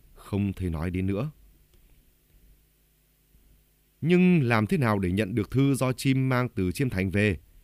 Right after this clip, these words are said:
nếu không có một ám hiệu gì đó cho nó nhận biết mà đáp xuống? Hỡi chàng hiệp sĩ hào hùng kia, nếu chàng đã cứu hoàng cô của ta, nay lại muốn cứu cả binh đội của ta,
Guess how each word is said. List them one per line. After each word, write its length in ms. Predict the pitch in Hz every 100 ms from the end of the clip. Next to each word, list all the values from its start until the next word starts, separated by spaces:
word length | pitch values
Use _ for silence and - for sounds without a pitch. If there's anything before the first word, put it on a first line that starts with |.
| - -
nếu 260 | 95 151
không 260 | - 165 135
có 80 | 139
một 120 | 104
ám 220 | - 175
hiệu 220 | 180 95
gì 180 | 92 92
đó 260 | 90 127 214 - - -
cho 160 | 110
nó 80 | 107
nhận 200 | 127 104
biết 220 | - 185 -
mà 100 | 85
đáp 180 | 127
xuống? 360 | - 127 160 240 - _ _ _ - - _ _ _ _
Hỡi 500 | - 113 160 185 151
chàng 260 | - 95 95
hiệp 200 | 90 95
sĩ 240 | - 127
hào 200 | 120 98
hùng 180 | 82 85
kia, 280 | - 110 123 - _ - - -
nếu 400 | 98 110 143 240 254
chàng 180 | 110 101
đã 100 | 113
cứu 320 | - 131 226
hoàng 260 | 120 101
cô 180 | 95 151
của 160 | - 101
ta, 300 | 101 147 - - - - _
nay 260 | 90 104 113
lại 120 | 92
muốn 260 | 92 107 160
cứu 280 | 113 185
cả 300 | 214 123 78
binh 320 | 80 127 156 143
đội 180 | 120
của 180 | - 90
ta, 260 | 104 117